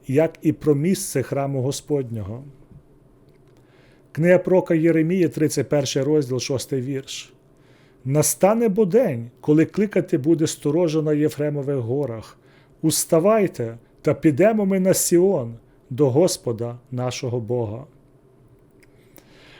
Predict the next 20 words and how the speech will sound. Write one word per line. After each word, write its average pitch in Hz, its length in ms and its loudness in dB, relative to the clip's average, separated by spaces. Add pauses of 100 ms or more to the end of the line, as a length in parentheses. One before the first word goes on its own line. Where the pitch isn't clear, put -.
(140)
У 190 200 4 (140)
Старому 254 560 0
Заповіті 175 640 0
слово 165 400 2
«Сіон» 180 460 0
використовується 151 960 0
по-різному. 120 760 -2 (1200)
Так 208 240 2
то 185 120 0
слово 185 380 2
може 160 320 0
означати 151 720 0
назву 143 440 -2
міста 143 380 -4
Єрусалим, 131 720 -4 (1040)
відноситися 156 840 2
до 143 180 0
землі 151 440 0
племені 143 640 -2
Юди 131 440 -4